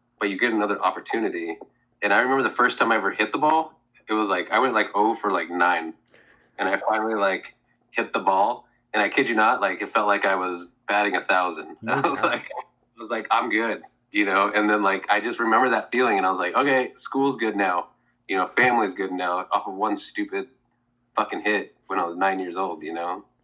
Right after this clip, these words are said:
Speaker 2: Found
Speaker 1: So
Speaker 2: some success after difficulties. Like, that's what so many kids who go through trauma need, man.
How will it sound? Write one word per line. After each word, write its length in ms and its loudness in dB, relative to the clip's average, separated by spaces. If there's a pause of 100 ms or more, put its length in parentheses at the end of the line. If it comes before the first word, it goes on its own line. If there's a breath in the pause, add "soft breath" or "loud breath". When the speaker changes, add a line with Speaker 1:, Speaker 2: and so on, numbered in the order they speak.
(600)
Speaker 2:
Found 240 -2
Speaker 1:
So 60 4
Speaker 2:
some 140 0
success 600 -6
after 300 -2
difficulties. 760 -6
Like, 160 -4
that's 200 0
what 160 0
so 140 -2
many 160 0
kids 320 -2
who 100 -6
go 180 0
through 180 -8
trauma 340 -6
need, 260 -4
man. 340 -8